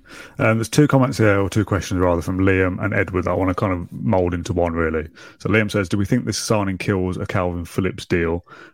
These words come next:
And Edward says, "Who, who is he replacing?" So I'm kind of mold, gonna mold those two questions together and want you to kind of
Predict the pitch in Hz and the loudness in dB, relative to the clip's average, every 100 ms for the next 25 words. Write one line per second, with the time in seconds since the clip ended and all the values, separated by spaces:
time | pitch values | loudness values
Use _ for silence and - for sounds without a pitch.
0 | - 92 92 85 92 - - 90 85 87 | -6 -2 -2 0 -4 -2 -2 0 0 -4
1 | - 101 92 95 101 101 92 92 90 - | -4 0 0 -2 -2 -2 0 0 -2 -2
2 | 95 98 - 110 113 _ - - _ 104 | -2 -2 -2 -2 -4 _ -20 -20 _ -4
3 | 104 101 98 101 95 98 98 95 90 92 | 0 0 2 0 0 -2 0 0 0 -2
4 | - 95 - 107 - 90 - 98 90 87 | -2 -4 -2 -6 -4 -4 -2 -2 -2 -4
5 | 95 90 90 - 98 90 80 | -4 -4 -6 -4 -2 -2 -4